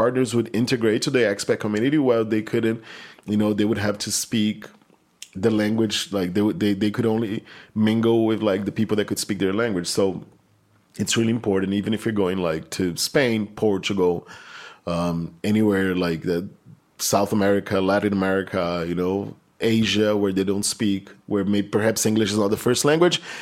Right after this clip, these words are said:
it's still very important to know Eng-, English really well. All right.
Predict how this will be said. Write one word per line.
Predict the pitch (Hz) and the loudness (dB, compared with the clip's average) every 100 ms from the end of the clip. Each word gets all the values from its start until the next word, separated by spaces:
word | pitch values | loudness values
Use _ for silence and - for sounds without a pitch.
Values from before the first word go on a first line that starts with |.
| - - | -14 -2
it's | 139 - | 2 4
still | - 143 | 6 6
very | 117 123 120 | 8 6 4
important | 117 113 107 107 | 4 4 4 2
to | - | 2
know | 98 92 | 2 2
Eng-, | 87 87 | 0 -2
English | - 98 95 92 - | -2 0 0 0 -2
really | 92 90 | 0 0
well. | 80 85 - _ - | 0 -4 -10 _ -2
All | |
right. | 107 147 | 2 2